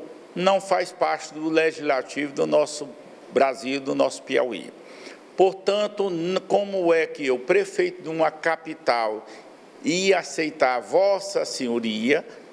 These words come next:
ser o comandante maior de um partido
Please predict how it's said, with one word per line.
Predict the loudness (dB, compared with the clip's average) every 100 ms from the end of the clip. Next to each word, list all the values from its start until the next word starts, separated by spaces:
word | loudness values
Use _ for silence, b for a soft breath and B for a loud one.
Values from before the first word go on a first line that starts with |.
| -20 -16
ser | -6 -2 2 4 4
o | 2
comandante | 0 -2 0 2 2 2 -2
maior | 0 2 2
de | 2
um | -2
partido | 2 2 2 -4 -4 -2 -2 -4